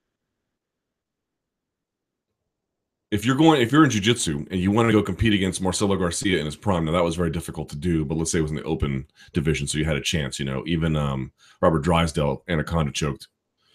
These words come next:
uh, Marcelo Garcia, right? Robert Drysdale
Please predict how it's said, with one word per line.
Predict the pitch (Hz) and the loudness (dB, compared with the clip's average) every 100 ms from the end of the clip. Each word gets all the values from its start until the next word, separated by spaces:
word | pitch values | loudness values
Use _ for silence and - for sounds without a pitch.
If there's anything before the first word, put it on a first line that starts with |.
| _ _ - | _ _ -6
uh, | 80 73 67 67 - _ _ _ _ _ _ _ | -2 0 -2 -6 -10 _ _ _ _ _ _ _
Marcelo | 95 85 92 82 | 0 2 2 0
Garcia, | 71 107 87 67 - _ - _ _ | 0 2 2 0 -8 _ -20 _ _
right? | 95 101 - _ _ _ _ _ - | 4 6 2 _ _ _ _ _ 4
Robert | 147 156 | 6 8
Drysdale | 123 139 120 107 101 95 90 | 8 8 8 8 8 6 0